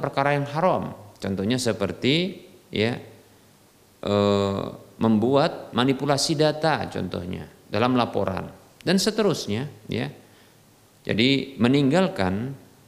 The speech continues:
satu yang diwajibkan atau melakukan satu perkara yang diharamkan,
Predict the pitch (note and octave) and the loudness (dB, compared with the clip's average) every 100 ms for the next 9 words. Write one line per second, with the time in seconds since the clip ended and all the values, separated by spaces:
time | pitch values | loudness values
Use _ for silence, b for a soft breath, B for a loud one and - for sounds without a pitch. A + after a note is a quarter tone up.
0 | _ - - C3+ A#2+ - - F#3 D#3 B2+ | _ -8 -2 0 0 -2 0 4 4 4
1 | A#2 A2 A2 D3+ D3 C3+ - - F2+ F2 | 2 2 4 6 4 2 -4 -6 -6 -6
2 | - D3 F3+ E3 D3+ G3+ F#3+ C3 A#2 D#3 | -4 -2 0 0 0 -2 0 0 0 0
3 | F#3 - - E3 D3+ C#3 C3 A#2+ A2+ A#2 | -2 -4 -2 0 2 2 2 0 0 2
4 | G2 F2 F#2 F2 | 0 -2 -6 -8